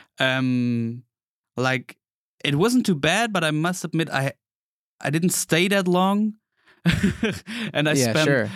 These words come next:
Speaker 1: and I spent a lot of time, like, on the balcony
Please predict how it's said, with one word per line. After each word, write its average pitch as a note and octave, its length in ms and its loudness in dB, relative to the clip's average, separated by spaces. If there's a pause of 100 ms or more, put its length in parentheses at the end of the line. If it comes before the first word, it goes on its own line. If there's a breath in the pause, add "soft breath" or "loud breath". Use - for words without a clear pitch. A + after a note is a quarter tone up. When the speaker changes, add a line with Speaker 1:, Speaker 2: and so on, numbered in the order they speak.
(160)
Speaker 1:
and D3 160 -2
I - 20 0
spent D#3 360 0
a C#3+ 40 -2
lot D3+ 200 0
of D#3 100 -6
time, C#3+ 480 -2
like, C3+ 200 -6
on D3+ 120 -2
the D3+ 80 -2
balcony C3+ 640 -2